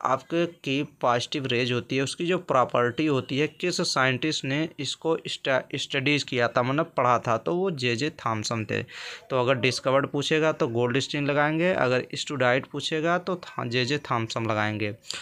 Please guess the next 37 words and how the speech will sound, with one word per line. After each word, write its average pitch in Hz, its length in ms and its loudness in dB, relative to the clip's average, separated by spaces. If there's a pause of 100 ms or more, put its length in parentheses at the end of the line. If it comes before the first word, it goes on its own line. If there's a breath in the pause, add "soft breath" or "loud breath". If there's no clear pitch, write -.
(300 loud breath)
ये 135 120 0
देखिए, 156 440 2
नेक्स्ट 156 400 0
थर्ड 147 800 0
नंबर 127 320 0
देख 117 260 -2
लीजिए, 120 460 0
ये 123 160 -2
भी 120 140 -2
थर्ड 120 360 -2
नंबर 113 260 -2
देखिए, 113 420 -4 (100)
ये 123 120 -2
भी 131 140 -2
इंपॉर्टेंट 117 540 -2
है। 170 140 -4 (400 loud breath)
Cathode 175 460 2
rays 156 300 4 (140)
developed 131 440 0
from 135 280 2 (180)
cathode 120 420 0
plate। 110 420 -4 (260)
कैथोड 131 480 0
रेज 127 360 2
जो 123 200 -2
होती 120 300 -4
है 143 180 0
डेवलप 120 420 -2
होती 135 240 -6
है 143 120 0
किस 135 240 -6
प्लेट 143 300 -6
पे? 165 180 -2
कैथोड 127 640 -2
रेज 143 220 0
प्लेट 147 320 -2
पे। 190 280 -4